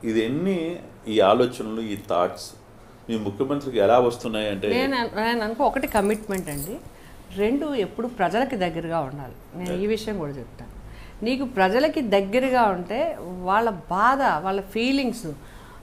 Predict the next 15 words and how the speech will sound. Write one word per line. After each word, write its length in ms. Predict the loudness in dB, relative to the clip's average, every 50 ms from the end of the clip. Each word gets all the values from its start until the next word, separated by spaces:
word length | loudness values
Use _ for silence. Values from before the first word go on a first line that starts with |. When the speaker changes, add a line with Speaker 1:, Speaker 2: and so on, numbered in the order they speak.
| -2 0
Speaker 2:
ఆ, 260 | 2 4 4 4 4 6
అన్నీ 320 | 6 6 6 6 6 6
ముందు 360 | 6 6 4 6 6 6 6
మనకు 220 | 6 4 4 4 6
డైరెక్ట్గా, 480 | 8 10 10 10 10 6 4 2 2
డైరెక్ట్గా 520 | 6 8 10 10 10 10 6 4 2 2 2
చూస్తే 420 | 2 2 0 0 0 -2 -2 -2
scene 340 | 0 0 2 6 6 8 8
of 120 | 8 6
office 220 | 4 4 0 0 0
ఎందుకు 240 | 0 0 2 2
అంటారండి, 520 | 2 2 0 0 -2 -2 -4 -4 -6 -8 -8 -10 -14 -16 -16 -16 -16 -16 -16 -18 -18 -20 -20 -20 -20 -8 0
క్లోజ్గా 440 | 4 8 10 10 10 8 6 6 4
ఎందుకు 280 | 4 4 2 0 0 0
ఉండాలి? 400 | 2 2 2 2 0 -2 -6